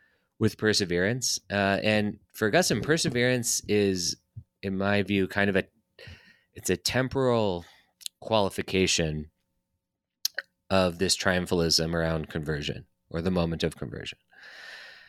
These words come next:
And this obviously brings in the later Augustine, the anti-Pelagian works, and, you know, the mess, <laughs>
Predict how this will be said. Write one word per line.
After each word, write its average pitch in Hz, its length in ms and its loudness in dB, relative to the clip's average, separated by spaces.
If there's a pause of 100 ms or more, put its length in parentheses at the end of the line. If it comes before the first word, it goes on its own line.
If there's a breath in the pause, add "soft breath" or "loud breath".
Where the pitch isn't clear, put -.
(1080 loud breath)
And 95 180 -2
this 95 160 2
obviously 98 280 4
brings 95 300 2
in 92 160 2
the 90 140 2
later 92 460 2
Augustine, 90 600 0
the 85 160 0
anti-Pelagian 90 800 0
works, 82 560 0
and, 82 360 -2
you 85 120 0
know, 82 120 0
the 82 120 -2
mess, 85 560 0 (560 soft breath)
<laughs> - 240 -4